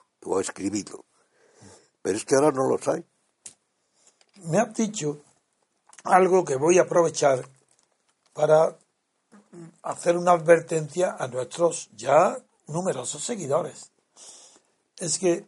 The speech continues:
Speaker 2: nosotros, y en concreto, sabéis que mi pensamiento cuando fundé y creé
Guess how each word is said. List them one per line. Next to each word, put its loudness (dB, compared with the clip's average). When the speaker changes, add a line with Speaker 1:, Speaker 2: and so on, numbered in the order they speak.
Speaker 2:
nosotros, -4
y -14
en -14
concreto, -6
sabéis -6
que -14
mi -18
pensamiento -8
cuando -14
fundé -6
y -6
creé -4